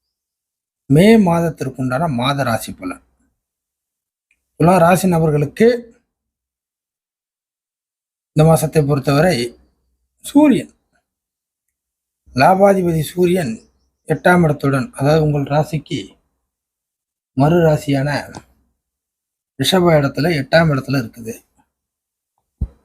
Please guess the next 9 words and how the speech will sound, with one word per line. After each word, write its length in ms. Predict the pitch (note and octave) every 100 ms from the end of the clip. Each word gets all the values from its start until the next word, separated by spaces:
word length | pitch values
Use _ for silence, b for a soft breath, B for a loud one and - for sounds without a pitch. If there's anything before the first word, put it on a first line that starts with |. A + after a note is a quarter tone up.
| _ _ _ _ _ _ _ _ _ _
அதே 240 | E3 G3 A3
சமயம் 400 | A3 F3+ F3+ B3 - _ _ _ _ _
ராசிநாதன் 840 | E3+ F3 G#3 G#3 G#3+ G3+ F#3+ G3+ G#3 - _ _ _ _ _ _ _ _ _ _ _ _ F#3+
உச்ச 360 | E3+ - A#3+
அமைப்புக்கு 520 | G#3 G3 - F3+ - F3
வந்து 320 | E3 F3+ F3+ G#3 A3 - _ _ _ _ -
பல 100 | E3+
நாட்கள் 420 | F3 F3+ E3 F3 D#3
ஆனாலும், 440 | C#3+ C#3+ C#3 G#3